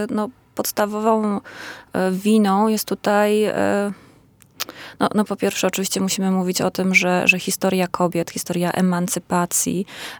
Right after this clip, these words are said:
e, nie jest, e, wcale historią bardzo zamierzchłą, prawda? To nie, nie, nie tak dawno dopiero kobiety wybiły się i uzyskały pełnię praw społecznych.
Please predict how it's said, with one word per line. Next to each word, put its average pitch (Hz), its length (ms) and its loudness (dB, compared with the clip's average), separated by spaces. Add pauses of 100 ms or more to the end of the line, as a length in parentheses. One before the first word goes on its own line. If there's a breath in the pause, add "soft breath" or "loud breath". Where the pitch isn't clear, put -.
e, 180 300 2
nie 196 320 4
jest, - 480 0
e, 180 260 0
wcale 180 540 2
historią 180 680 2
bardzo 170 580 -2
zamierzchłą, 175 800 0
prawda? 185 560 -2
To - 140 -6
nie, 180 300 -2
nie, 185 160 -2 (400 loud breath)
nie 208 260 4
tak 196 200 4
dawno 226 400 6
dopiero 180 680 0
kobiety 185 420 -4
wybiły 180 600 0
się 170 460 -2
i 180 80 -2
uzyskały 175 580 0
pełnię 180 380 0
praw 208 320 2
społecznych. - 880 -2